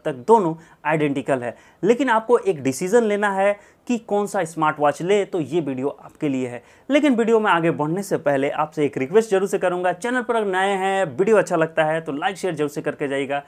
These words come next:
कमेंट सेक्शन में अपना फीडबैक and सजेशन जरूर से शेयर कीजिएगा। दोस्तों, यहाँ पर सिंपल सा बात करते हैं, दोनों का लुक, फील, सब चीज़ बात करेंगे, डिज़ाइन बात करेंगे, क्या है, कैसा मिलता है और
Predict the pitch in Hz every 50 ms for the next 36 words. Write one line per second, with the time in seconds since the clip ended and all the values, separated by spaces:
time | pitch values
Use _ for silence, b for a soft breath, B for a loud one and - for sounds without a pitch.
0 | b b b b - 233 233 254 240 254 247 240 254 247 240 240 - - _ _
1 | 185 196 196 196 196 180 180 - 185 170 160 185 185 175 180 - - 226 226 202
2 | 165 185 165 156 147 - 160 135 110 160 180 196 196 - 139 - - 139 127 -
3 | - 117 123 123 120 120 B B B B B B B - 143 - 202 196 - -
4 | 156 123 - b b b b b b b - 165 214 240 277 285 277 254 - 240
5 | 233 220 233 220 214 190 180 175 180 180 - 185 175 175 190 185 180 135 127 202
6 | 240 240 233 226 226 214 196 165 165 190 190 - - - 180 180 185 190 190 151
7 | - - 196 185 - 208 185 143 160 160 165 165 175 165 170 170 175 160 135 135
8 | 123 156 165 175 175 156 165 160 160 - 160 151 160 160 165 170 165 - - 226
9 | 220 208 202 196 185 185 190 190 - - 175 185 180 180 196 185 160 151 160 156
10 | - 190 180 175 175 180 180 180 B B B B B B _ - 214 208 165 -